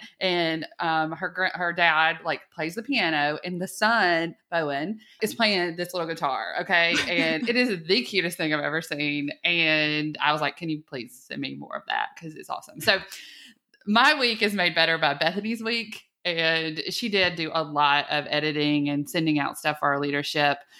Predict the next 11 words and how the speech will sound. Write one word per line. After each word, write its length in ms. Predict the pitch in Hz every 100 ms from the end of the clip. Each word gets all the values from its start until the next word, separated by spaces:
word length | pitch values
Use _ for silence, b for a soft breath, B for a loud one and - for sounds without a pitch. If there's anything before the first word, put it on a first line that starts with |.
| B -
um, 220 | 151 165
not 240 | 180 -
just 520 | 170 156 151 - - -
the, 560 | 156 151 139 139 135 - _
you 140 | 170
know, 60 | 143
e-, 220 | 151 - -
podcast 380 | 156 151 131 -
itself, 400 | - 147 139 -
but 120 | 143
also, 640 | 143 147 147 143 139 135